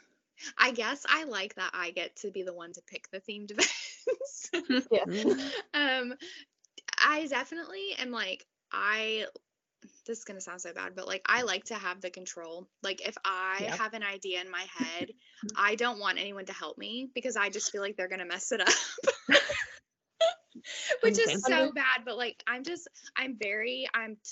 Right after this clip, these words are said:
Speaker 1: type one, like, Enneagram, perfectionist, like, um, type A personality. Like, I, I like to do stuff myself,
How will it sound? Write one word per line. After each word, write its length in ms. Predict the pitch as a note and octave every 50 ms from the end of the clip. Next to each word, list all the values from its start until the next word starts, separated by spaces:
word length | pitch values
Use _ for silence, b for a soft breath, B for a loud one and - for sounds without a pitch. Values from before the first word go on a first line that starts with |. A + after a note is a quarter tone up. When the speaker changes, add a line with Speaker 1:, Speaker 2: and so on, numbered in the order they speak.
| -
Speaker 1:
type 200 | - A#3 G#3+ A3 -
one, 580 | A#3 A3+ A3 G#3+ G#3+ G#3 G#3 G#3 G#3 G#3 G#3+ G#3 _ _ _ _ -
like, 380 | G#3 F3+ F3+ F3+ - - - b b b b -
Enneagram, 840 | A#3+ A#3+ A#3+ A#3 G#3+ A3+ G#3+ G#3+ G#3 G3+ G3 G3 G3+ G3+ G#3+ G3 _ _ -
perfectionist, 1080 | - A#3+ A3+ - A3 A3 A3 - - - G#3+ G#3 G3+ G3+ G3+ G3+ G3+ G3+ - - -
like, 380 | G3 F#3+ F3 D#3 G2+ - - - B B B B B B B B B
um, 260 | G#3+ G#3+ G3 F#3 G3
type 320 | - - - A3 A3 G#3+ - F#3+
A 160 | G3 F#3+ F#3
personality. 760 | - - F#3+ F#3+ - - F#3 F#3 E3+ E3+ F3 F3 E3+ F3 F3+ F3
Like, 340 | E3+ D#3 F#3 F#3 - - - - -
I, 840 | G3 G3 F#3 F3+ F3+ F3+ F3+ F3+ F3+ F3+ F3+ F3+ F3+ E3+ E3+ F#3 - _ _ _ _ _ _ _ _ - -
I 100 | A3+ A#3
like 200 | A#3 A#3 A#3+ A#3+
to 80 | - B3+
do 140 | A#3 B3+ B3
stuff 400 | - - A3 G3 G3+ - - -
myself, 720 | - - F#3+ F#3+ F3+ F3 - - - - - - F#3+ - -